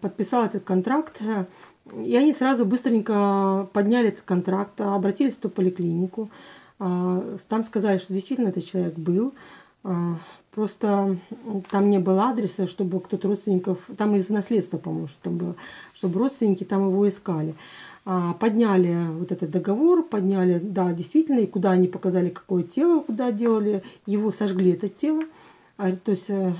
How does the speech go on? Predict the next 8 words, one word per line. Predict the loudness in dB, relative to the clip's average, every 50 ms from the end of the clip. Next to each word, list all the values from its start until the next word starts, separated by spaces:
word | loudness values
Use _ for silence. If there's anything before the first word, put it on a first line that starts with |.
| -8 -14 -12
ну | -10 -8 -6
как | -4 -4 -4 -2 0
он, | 0 0 0 -2 -4 -8 -16 -20 -20 -20 -20 -20 -20 -20 -20 _ _ 6
<coughs> | 8 8 8 4 4 6 6 6 6 6 6 6 4 4 4 0 -8 _ _ _ _ _ _ -4 -2
и | -2 4
пепел | 4 4 4 6 4 0 0 -2 -4 _ _ _ -6
в | 0 2 2
урну. | 4 4 2 0 -2 -4